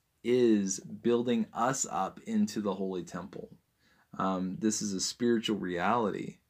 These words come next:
And, um, this whole thing about, you know, they're so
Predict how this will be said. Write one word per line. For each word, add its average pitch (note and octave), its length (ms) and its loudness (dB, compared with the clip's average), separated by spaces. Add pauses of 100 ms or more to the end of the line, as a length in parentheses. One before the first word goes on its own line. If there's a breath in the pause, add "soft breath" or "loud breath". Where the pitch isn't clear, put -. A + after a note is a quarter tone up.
(360)
And, G#2 380 4
um, G2 460 -2 (760)
this B2 240 0
whole C#3 220 4
thing C3+ 300 0
about, G#2 380 2 (1160)
you A2+ 140 -2
know, F#2 360 -4 (1000)
they're G#2+ 140 6
so C3 800 4